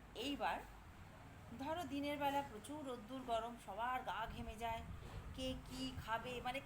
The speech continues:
খেয়েই চলেছে, চাউমিন, এগরোল, আলু কাবলি, ফুচকা, মানে, তো চলতেই থাকে। এইবার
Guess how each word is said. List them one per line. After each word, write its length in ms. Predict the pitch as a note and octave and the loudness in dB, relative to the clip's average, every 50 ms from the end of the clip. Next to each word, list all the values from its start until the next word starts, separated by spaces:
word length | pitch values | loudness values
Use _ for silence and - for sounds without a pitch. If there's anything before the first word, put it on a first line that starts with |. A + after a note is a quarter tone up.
| - | 0
খেয়েই 240 | - C#4+ D#4 F#4+ G#4 - | 2 4 4 4 4 2
চলেছে, 320 | F#4 B3+ G#3 F#3 D#3 D#3+ - | 2 2 2 0 -2 -6 0
চাউমিন, 520 | - A#3+ G3 F#3+ G3 G3+ A3+ B3 C4+ C#4 B3 | 2 4 6 6 4 2 0 0 0 0 2
এগরোল, 560 | G#3 F#3+ F#3 G3 G3+ A#3+ B3+ C4+ C#4+ D4+ D4+ - - - - - - - - - - - - - - - | 0 -2 -2 -2 0 4 6 6 6 4 2 -4 -10 -12 -14 -14 -14 -14 -14 -14 -14 -14 -14 -8 -2 2
আলু 220 | F3 F#3 G3 G#3 G#3+ | 4 4 4 6 6
কাবলি, 440 | C4+ C4+ C4+ C4+ C#4+ C#4+ D#4 E4 E4+ - - | 8 8 8 6 4 2 0 0 0 0 -2
ফুচকা, 520 | F#3+ F#3+ - - - - C#4 D4 D#4 F4 A4 G#4 | -2 -2 -4 -6 0 4 6 8 8 6 4 2
মানে, 220 | D#4+ C4 C4+ D#4 F4 E4+ | 2 0 0 0 -2 -4
তো 80 | G4 F#4 - | -6 -6 -2
চলতেই 420 | - F4+ F#4+ G#4+ G#4+ B4 B4+ G#4 - - | 0 2 2 2 2 2 2 2 2 0
থাকে। 240 | C#4+ B3 - - E3+ - - - - - - - - - - - - - - - - - | -2 -2 -2 -4 -8 -12 -14 -14 -14 -14 -14 -14 -14 -14 -14 -14 -14 -14 -14 -14 -6 -2
এইবার 440 | - B3 E4 F4+ D4 A3+ F#3+ A3+ | 0 0 0 2 4 4 4 4